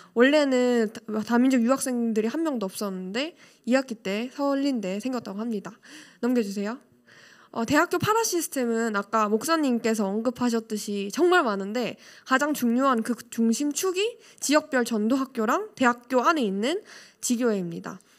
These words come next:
그래서 뭐 영접한 다민족 학생들이 있으면 이 친구들과 함께 거기서 예배를 드리기도 합니다. 그리고, 어, 제자들을 양성하는 대학 미션홈이 있고,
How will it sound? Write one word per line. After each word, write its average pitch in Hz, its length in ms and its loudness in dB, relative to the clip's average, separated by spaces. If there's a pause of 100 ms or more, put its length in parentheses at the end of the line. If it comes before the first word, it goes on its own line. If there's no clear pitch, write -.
그래서 247 600 0 (360)
뭐 214 260 2
영접한 285 580 6
다민족 254 320 2
학생들이 320 400 0
있으면 214 560 -2
이 254 80 -4
친구들과 240 480 -2
함께 269 260 -4
거기서 220 260 -2
예배를 208 300 0
드리기도 202 400 -6
합니다. 226 420 -6 (1040)
그리고, 226 680 0
어, 214 260 0
제자들을 254 480 2
양성하는 240 760 -2
대학 233 300 0
미션홈이 233 480 -4
있고, 339 300 -10